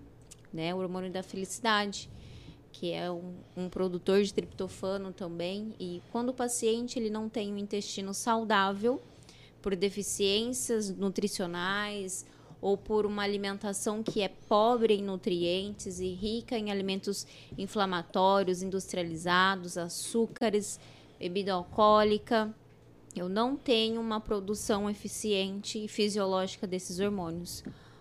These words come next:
Consequentemente, esse paciente vai me apresentar sintomas, é, de tristeza, né, é, quadros depressivos que não melhoram com antidepressivo.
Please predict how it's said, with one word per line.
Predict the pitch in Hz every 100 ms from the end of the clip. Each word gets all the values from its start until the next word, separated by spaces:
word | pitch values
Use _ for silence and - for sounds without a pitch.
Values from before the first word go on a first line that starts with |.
| - -
Consequentemente, | 233 233 226 226 226 214 214 247 220 220 226 226
esse | 220
paciente | - 208 - 202 196 196
vai | 202 185
me | 190
apresentar | 190 202 190 190 185 196 185
sintomas, | - 196 190 208 180 185 196 - - - - - -
é, | 170 170 165 165 165 - - - - -
de | 160 165 160 - - - - - - - -
tristeza, | 185 156 - - 190 208 214 214 202 208 208 202 202 - - -
né, | 160 175 185 185 -
é, | 160 165 165 160 160
quadros | 185 170 175 180
depressivos | 165 170 - 170 165 - 185 196 202 202 220 -
que | - 277
não | 240
melhoram | 247 277 277 269 247 208
com | - 185
antidepressivo. | 180 - 175 170 175 175 - 90